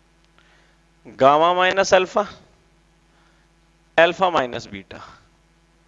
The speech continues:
और alpha plus beta plus gamma, ठीक है जी, ये काम करना है,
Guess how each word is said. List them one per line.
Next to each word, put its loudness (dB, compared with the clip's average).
और 6
alpha 4
plus -2
beta 2
plus -2
gamma, -6
ठीक 0
है 4
जी, 0
ये 2
काम 0
करना -6
है, -20